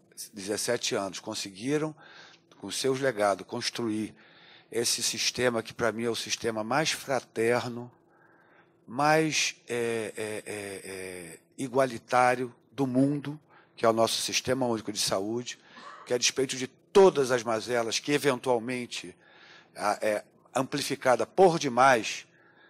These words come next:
pela mídia tradicional, ela, ele é um, talvez uma das coisas mais preciosas que nós construímos enquanto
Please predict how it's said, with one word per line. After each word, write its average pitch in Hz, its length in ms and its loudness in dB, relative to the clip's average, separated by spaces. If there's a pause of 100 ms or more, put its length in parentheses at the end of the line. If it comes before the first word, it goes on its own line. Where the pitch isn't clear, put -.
(260)
pela 117 240 4
mídia 110 760 2
tradicional, 113 880 2 (400)
ela, 123 320 4
ele 135 280 4
é 123 300 4 (720)
um, 131 260 -6 (920)
talvez 131 640 0 (400)
uma 151 220 -4
das 147 180 2
coisas 147 460 -6
mais 175 540 2
preciosas 139 1160 0 (580)
que 139 140 -8
nós 139 720 6 (500)
construímos 135 960 -4 (100)
enquanto 131 760 -2